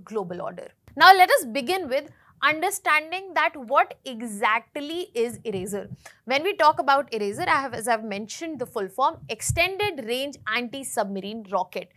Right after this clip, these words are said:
Now the highlight here is that it has been indigenously built, and it is India's newest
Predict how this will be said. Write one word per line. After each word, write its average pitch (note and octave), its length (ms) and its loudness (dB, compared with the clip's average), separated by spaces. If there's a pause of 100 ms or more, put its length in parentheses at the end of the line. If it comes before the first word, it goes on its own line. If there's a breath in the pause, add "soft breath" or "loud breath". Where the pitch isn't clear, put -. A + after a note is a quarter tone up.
(280 loud breath)
Now D#4 240 4
the F4 120 4
highlight F4 580 2
here A#3+ 260 -2
is C#4+ 180 -4 (220 loud breath)
that C4 240 4 (100)
it G#4 180 -2
has C4 440 0
been A3 380 -10 (360 loud breath)
indigenously D4 920 -2 (140)
built, C4 320 6 (260 soft breath)
and C4 240 0 (100)
it C#4 200 -8
is D4 320 -4
India's C4 500 -2
newest D4+ 760 -2